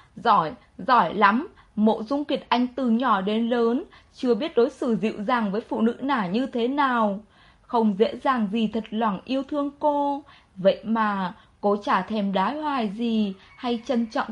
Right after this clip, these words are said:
tình cảm của anh, ngay tức khắc bỏ đi, xem anh như món đồ chơi vứt đi lần thứ hai. Phục vụ, rượu,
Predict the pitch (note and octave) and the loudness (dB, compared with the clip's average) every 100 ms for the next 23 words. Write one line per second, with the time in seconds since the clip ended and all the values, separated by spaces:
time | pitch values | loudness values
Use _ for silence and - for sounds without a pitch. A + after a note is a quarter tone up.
0 | A3 A#3+ G#3 - B3 F#3+ - G3+ - B3+ | -2 0 0 0 -4 -4 -2 0 2 2
1 | C4 C4 C4 - - - - A3 A3 G#3+ | 2 0 -2 -8 -20 -20 -6 -2 -2 -2
2 | D4 - D#4 D#4 C4+ C#4+ A3 G3 F#3+ B3+ | -8 -6 -6 -6 -2 0 2 0 -2 -2
3 | B3+ C4 B3+ - _ B3 A3+ A#3 A3+ A#3+ | 0 -2 -6 -18 _ -4 -2 0 0 0
4 | A#3 G3+ B3+ C#4+ G#3 F3 C4 A#3+ E4 - | 2 0 0 0 0 -2 -2 -2 -4 -6
5 | C4+ C4 B3 A#3 E3 - G#3 C#4+ C4+ B3 | -4 -2 0 0 -2 -4 -6 -6 -4 -2
6 | B3 B3 B3+ - _ _ _ _ _ _ | -2 -4 -6 -12 _ _ _ _ _ _
7 | _ _ _ _ - D#4 D#4 D4+ C4 - | _ _ _ _ -2 -2 0 0 0 -2
8 | _ - F3+ D4 C#4 | _ -14 0 4 4